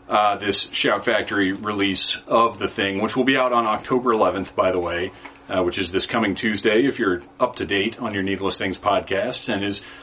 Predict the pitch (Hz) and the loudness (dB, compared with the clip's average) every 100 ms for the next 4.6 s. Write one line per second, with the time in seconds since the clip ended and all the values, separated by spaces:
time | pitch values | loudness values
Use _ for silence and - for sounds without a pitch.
0 | - 151 151 151 147 165 135 131 - 127 | -4 0 2 2 4 4 2 0 2 4
1 | 143 139 - 120 131 123 127 117 98 - | 4 4 4 4 4 4 2 2 0 0
2 | 98 90 - - - - - - 95 98 | 0 -2 -4 -18 -20 -20 -20 -10 0 2
3 | 90 - - - - 127 123 123 113 110 | 2 -2 -12 -8 2 2 4 2 2 0
4 | 104 92 113 107 98 80 | 0 0 2 4 4 0